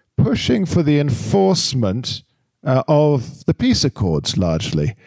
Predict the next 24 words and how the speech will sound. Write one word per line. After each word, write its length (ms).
Yeah, 240
ha-, 200
ha-, 200
uh, 200
this 260
is 120
an 120
activism, 640
of 120
course, 440
and, 120
and, 220
and, 400
you 160
know, 140
the, 200
the 200
death 420
toll 340
is 280
startling, 840
if 180
not 300
horrific. 800